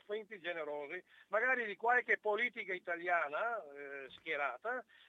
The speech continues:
che qui in Italia fa il diavolo a quattro, no? E, cioè, contro il velo. E poi quando va nei paesi,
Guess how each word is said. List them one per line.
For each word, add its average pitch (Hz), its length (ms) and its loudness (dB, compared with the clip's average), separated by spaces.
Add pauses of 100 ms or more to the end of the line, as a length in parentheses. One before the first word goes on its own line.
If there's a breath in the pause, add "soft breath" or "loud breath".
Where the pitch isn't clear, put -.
che 208 220 -2
qui 285 160 -2
in 254 80 -4
Italia 269 560 2
fa 233 140 -2
il 208 60 -4
diavolo 226 340 2
a 180 80 0
quattro, 185 480 2
no? 196 260 0 (340 loud breath)
E, 233 160 -2 (340)
cioè, 185 180 2
contro 196 560 0
il 175 80 -4
velo. 180 380 4
E 214 60 2
poi 285 240 4
quando 277 320 2
va 277 140 6
nei 254 220 0
paesi, 220 760 0